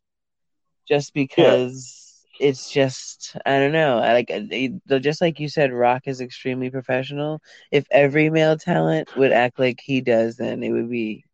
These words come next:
Speaker 1: all set. I would have no problem shooting with a lot more people, but he, they're just not professional, and you can tell in the way that they, in their candor and the way they carry business, like,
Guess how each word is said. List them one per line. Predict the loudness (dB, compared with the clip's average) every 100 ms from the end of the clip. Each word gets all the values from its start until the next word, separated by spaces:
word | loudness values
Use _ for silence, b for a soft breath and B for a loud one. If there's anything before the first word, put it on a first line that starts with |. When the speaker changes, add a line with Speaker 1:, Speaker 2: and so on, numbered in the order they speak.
| _
Speaker 1:
all | -4 -2
set. | -2 -4 -4 -4 -4
I |
would | -2 0
have | 0
no | -2 -4
problem | -4 -4 -4 -8 -12 -16 b b b b b -16
shooting | -2 0 2 2
with | 2
a | 2
lot | 0 0 0
more | 0 -2
people, | -4 -4 -4
but | -2 -4 -4 -14 _ _ _
he, | -8 -6 -2
they're | 0 0
just | 0 -2
not | 0 0 -2
professional, | -4 0 0 0 0 0
and | 0 0
you | -2
can | -6
tell | -2 0 2
in | 0 0
the |
way | 0 0
that | 0 -2
they, | -2 -2 -2 -6 b b b b b b _ _ _ 0
in | 2
their | 4 2
candor | 0 0 2 2 2
and | 2
the | 0
way | 2 2
they | 0 -2 -8 -14
carry | -2 0 2
business, | 0 -2 -2 -6 -4 -2
like, | -2 -4